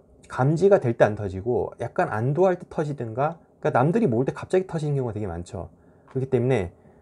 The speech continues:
우리가 좀 이 부분을, 어, 주의해서 봐야 되지 않을까 생각이 됩니다. 자, 그래서 좀 정리를 좀 해봤습니다. 이게 좀 새로운 방식이라서 <laughs> 여러분들께 어떻게 돼가는지 모르겠지만은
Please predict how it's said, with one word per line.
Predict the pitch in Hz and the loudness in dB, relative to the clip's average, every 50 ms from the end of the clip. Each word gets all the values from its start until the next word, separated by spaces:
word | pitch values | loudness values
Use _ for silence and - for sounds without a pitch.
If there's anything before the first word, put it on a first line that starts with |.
| _ - | _ -10
우리가 | 120 113 107 110 107 104 101 98 | -6 -6 -4 -2 -2 -2 -2 -2
좀 | - 113 107 90 | -4 -4 -4 0
이 | - 117 | 0 2
부분을, | 123 139 123 120 101 95 92 113 151 160 - | 2 2 2 2 0 -2 -2 -4 -6 -8 -10
어, | - 117 90 90 | -8 -8 -8 -8
주의해서 | - - - 120 123 123 113 - - | -6 -2 2 6 6 6 6 4 -4
봐야 | - - - 104 107 | -6 -4 -4 -4 -2
되지 | 110 110 101 - | -2 -4 -4 -6
않을까 | 92 92 95 104 107 - 104 98 92 90 87 - - - _ _ _ _ | -6 -6 -6 -8 -6 -2 -2 -2 -2 -2 -6 -8 -12 -20 _ _ _ _
생각이 | _ - 151 147 151 131 107 | _ -6 -2 0 0 0 -2
됩니다. | 95 92 90 87 87 82 85 82 85 - - - - - - - _ - - - - - _ _ - - - - - - - - - - - | -4 -10 -12 -10 -10 -10 -10 -12 -12 -16 -20 -20 -20 -20 -20 -20 _ -20 -20 -20 -20 -20 _ _ -20 -20 -20 -20 -20 -20 -20 -20 -20 -14 -4
자, | - 120 113 - | 2 2 2 2
그래서 | - - 151 185 196 196 185 | 4 6 8 8 8 6 2
좀 | 160 185 180 175 | 0 0 -2 -2
정리를 | - 120 123 135 151 160 160 160 160 147 | -2 -2 -2 0 0 0 0 0 0 0
좀 | 151 147 | -2 -2
해봤습니다. | 147 175 185 180 - - - 135 131 123 120 127 117 107 | 0 0 -2 -2 -2 -6 -8 -6 -6 -4 -4 -4 -4 -4
이게 | 101 - 127 | -4 -6 -6
좀 | 117 135 131 120 113 110 | -4 -4 -6 -6 -6 -6
새로운 | - 175 170 185 190 180 | -2 0 2 2 2 2
방식이라서 | 170 156 151 143 151 139 135 135 120 131 123 | 2 0 0 -2 -4 -2 -2 -2 -2 -2 -2
<laughs> | |
여러분들께 | 110 104 110 - - 143 123 135 131 - 120 | -2 -2 -2 0 0 0 0 0 0 0 0
어떻게 | - - - - 165 156 | 0 -2 -2 0 2 2
돼가는지 | 160 151 147 147 135 127 123 | 4 4 2 2 0 0 -2
모르겠지만은 | 104 104 101 104 101 - - 107 104 110 127 135 107 87 | -2 -2 -4 -4 -4 -6 -8 -8 -6 -4 -4 -4 -4 -6